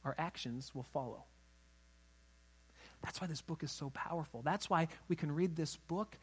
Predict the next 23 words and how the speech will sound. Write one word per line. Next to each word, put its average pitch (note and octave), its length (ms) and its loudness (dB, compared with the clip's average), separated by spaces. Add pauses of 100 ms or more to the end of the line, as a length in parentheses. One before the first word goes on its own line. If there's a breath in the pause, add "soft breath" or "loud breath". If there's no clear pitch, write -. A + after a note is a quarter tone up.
cover F3+ 260 4
to E3+ 80 4
cover F3 340 0
a C#3+ 40 2
hundred E3+ 340 0
times F3+ 380 -4 (280 loud breath)
and D3 160 0
still - 300 0
get E3+ 140 2
more D3+ 160 2
out F3+ 120 4
of D3 80 -2
it. C3+ 80 -2
Some G#3 120 -2
of G3 100 2
you F3 60 2
are D3+ 60 4
thinking, E3+ 260 0
"I've F3+ 120 -2
already G#3 180 2
done D#3+ 200 2
a G3 60 0
hundred." F3+ 460 -4